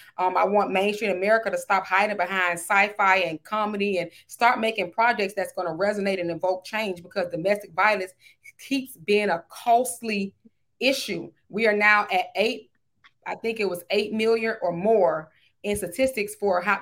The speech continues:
how, where domestic violence affects, not only affects the victims, it affects the families, the children, the communities. So that's the type of dollar amount that we're using when somebody does,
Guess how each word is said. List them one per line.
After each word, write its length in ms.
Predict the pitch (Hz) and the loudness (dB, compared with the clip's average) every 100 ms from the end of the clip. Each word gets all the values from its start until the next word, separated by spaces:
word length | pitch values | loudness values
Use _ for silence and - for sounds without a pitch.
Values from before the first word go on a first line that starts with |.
| 156 | -4
how, 300 | 175 220 214 - | 0 -2 -2 -14
where 380 | 170 220 214 - 165 | 0 6 6 4 -8
domestic 400 | 185 208 214 180 | -2 0 -2 -2
violence 280 | 190 185 170 | 0 0 -4
affects, 460 | - 190 - - _ - | -2 -2 -2 -8 _ -18
not 160 | - 175 | 0 2
only 180 | 202 190 | 2 0
affects 260 | 202 185 | 0 -2
the 100 | 170 | -2
victims, 420 | 160 202 220 226 196 | -4 -4 -2 -4 -2
it 160 | 185 170 | -6 -6
affects 320 | - 175 175 | -4 -6 -6
the 80 | 156 | -8
families, 720 | 208 220 220 220 214 208 214 | -2 0 0 -2 -2 -4 -4
the 100 | 170 | -6
children, 560 | - 254 233 196 208 | -2 0 0 0 -2
the 80 | 185 | -2
communities. 800 | 175 175 208 233 226 240 220 220 | -6 -4 -2 -2 -4 -6 -8 -2
So 240 | 208 180 - - - | -2 -2 -6 -18 0
that's 320 | 196 247 262 | 4 4 2
the 100 | - | -12
type 280 | 208 233 220 | -4 -2 0
of 160 | 185 175 _ _ _ | -2 -2 _ _ _
dollar 340 | 190 208 233 202 | 2 4 4 2
amount 400 | 185 202 220 196 | 0 0 0 0
that 120 | 175 | -2
we're 200 | 185 214 | 0 -2
using 600 | 196 220 247 196 180 175 - _ _ _ _ | -2 -2 -4 -4 -6 -6 -14 _ _ _ _
when 240 | 185 208 208 | -4 -2 0
somebody 400 | 226 220 196 170 | 0 2 2 0
does, 340 | 196 240 240 | 0 0 0